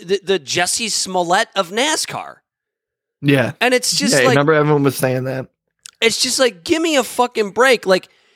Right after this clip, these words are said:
Speaker 1: is his pit crew or even him, like, let's just say he saw it. I don't, I, I think you're right, Corey. I'm pretty sure he didn't actually see it, but let's just pretend like he did see it and thought it was a noose.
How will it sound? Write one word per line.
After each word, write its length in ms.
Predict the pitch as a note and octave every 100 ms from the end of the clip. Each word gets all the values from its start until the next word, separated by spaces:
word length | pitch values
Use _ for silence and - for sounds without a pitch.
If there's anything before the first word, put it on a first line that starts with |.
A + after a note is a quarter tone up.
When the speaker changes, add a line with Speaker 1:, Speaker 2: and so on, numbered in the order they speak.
| _ _ -
Speaker 1:
is 200 | A3+ B3+
his 160 | B3
pit 240 | - B3+ -
crew 260 | C4 C4+
or 160 | A3+ A3
even 240 | F4 G4
him, 340 | F3+ F3 C3 G2
like, 200 | D#3 D#3+
let's 200 | G#3 B3+
just 180 | D4 C4+
say 260 | - - C#4
he 160 | D#3+ E3
saw 320 | - A#2 E2+
it. 80 | - _ _ _ _ _ _ -
I 100 | G3
don't, 200 | D4 -
I, 280 | F#3+ G3+ G#3+ G#3+
I 80 |
think 180 | F3+ F#3+
you're 80 | G3
right, 180 | C3 C3
Corey. 220 | C3 C#3+ C#3
I'm 100 | B2
pretty 280 | - G3+ G#3
sure 180 | - C3+
he 120 | A#2+
didn't 240 | B2+ A#2
actually 400 | G2+ G#2+ - F#2+
see 240 | F#2 - G2+
it, 120 | - _ _ _ -
but 120 | D#3+
let's 200 | G3+ A3+
just 220 | C4+ -
pretend 320 | - - F3+
like 160 | F3 E3+
he 140 | D3+
did 200 | C3 C#3
see 220 | B2 - G#2+
it 80 | -
and 160 | C#3 B2+
thought 320 | - E3+ F3+
it 120 | F#3
was 160 | E3 C#3
a 40 |
noose. 320 | C3 A#2 F#2